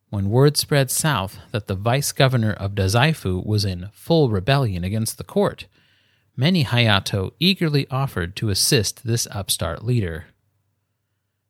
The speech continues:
As for Hirotsugu himself, he was careful to communicate his grievances in a way that would exonerate the emperor and place all the blame on Kibi Makibi and Gembo.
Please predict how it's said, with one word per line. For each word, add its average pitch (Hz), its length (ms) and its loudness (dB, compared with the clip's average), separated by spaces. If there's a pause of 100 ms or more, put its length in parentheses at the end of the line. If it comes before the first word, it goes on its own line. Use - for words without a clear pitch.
(240)
As 226 280 -2
for 190 160 0
Hirotsugu 151 640 2
himself, - 680 -4 (220)
he - 220 -4
was 220 200 -2
careful 214 440 2
to 170 160 0
communicate 139 640 2
his 127 200 -2
grievances 95 680 -4 (460)
in 123 120 2
a 117 40 4
way 131 240 2
that 139 160 -2
would 120 300 0
exonerate 113 920 0
the 113 160 -2
emperor 95 540 -4 (400)
and 107 180 -2
place 113 380 2
all 160 240 2
the 175 100 0
blame 135 560 2
on 113 260 -4
Kibi 123 440 2
Makibi 110 720 -4 (260)
and 101 220 -4
Gembo. 107 580 0